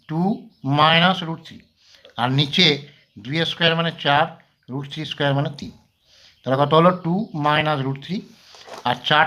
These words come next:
থেকে তিন বিয়োগ করলে এক। একটা লিখলেও চলে, না লিখলেও চলে। তাহলে দুই মাইনাস রুট থ্রি। এটা কার ভ্যালু বেরোলো? ওয়ান বাই রুট এক্স। এবার আমাকে বার করতে বলেছে রুট এক্স প্লাস ওয়ান বাই রুট এক্স।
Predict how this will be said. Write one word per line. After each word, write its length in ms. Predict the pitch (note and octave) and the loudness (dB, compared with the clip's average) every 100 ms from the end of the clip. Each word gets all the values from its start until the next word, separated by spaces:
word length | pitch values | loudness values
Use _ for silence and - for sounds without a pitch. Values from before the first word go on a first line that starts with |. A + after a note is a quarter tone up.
| - | 2
থেকে 180 | E3+ E3+ | -4 -4
তিন 280 | E3+ D#3+ D3+ | -4 -6 -6
বিয়োগ 200 | D#3 C#3+ | -8 -8
করলে 220 | D#3+ G3+ - | -10 -8 -8
এক। 260 | F#2 - _ _ - _ - | -8 -10 _ _ -20 _ 0
একটা 360 | E3 E3 E3+ F3+ | 2 2 2 0
লিখলেও 320 | F3+ F#3 G3 | 0 0 0
চলে, 260 | F#3+ F#3 | 0 -2
না 200 | B3 F3 | -2 0
লিখলেও 320 | E3 E3 E3+ E3 | 0 -2 -4 -6
চলে। 220 | E3 F3 - _ _ _ _ | -8 -12 -18 _ _ _ _
তাহলে 160 | - D3+ | -6 -4
দুই 260 | C#3 C#3+ C#3+ | -2 -2 2
মাইনাস 400 | C#3+ C#3+ D#3 D#3+ | 2 2 2 -2
রুট 200 | F#2+ - | -6 -14
থ্রি। 140 | - - _ - - - - | -20 -20 _ -20 -20 -18 -6
এটা 160 | C3+ | 0
কার 320 | E3+ D#3+ E3 E3+ | 2 4 4 4
ভ্যালু 200 | F3+ F3+ | 0 -2
বেরোলো? 320 | F3+ G3 A#3+ | -4 -4 -6
ওয়ান 300 | D3+ D3+ D3 | -8 -8 -6
বাই 160 | D#3 D#3 | -4 -6
রুট 160 | G2+ | -10
এক্স। 220 | - - - - _ - - - - _ - | -14 -18 -18 -20 _ -14 -12 -12 -16 _ 0
এবার 180 | D#3 | 4
আমাকে 200 | F3+ F#3+ | 6 6
বার 220 | F3 D#3+ F3+ | 6 4 4
করতে 260 | F#3 G3 | -2 -4
বলেছে 400 | F#3 F3+ A3 - _ _ _ A2+ | -4 -4 -8 -16 _ _ _ -6
রুট 240 | D3 D3+ | -4 0
এক্স 180 | F3 F3 | 0 2
প্লাস 300 | E3 F3+ E3+ | 4 4 4
ওয়ান 200 | C#3 C#3 | 0 0
বাই 140 | D3+ | -2
রুট 180 | B2 - | -4 -12
এক্স। 140 | - | -18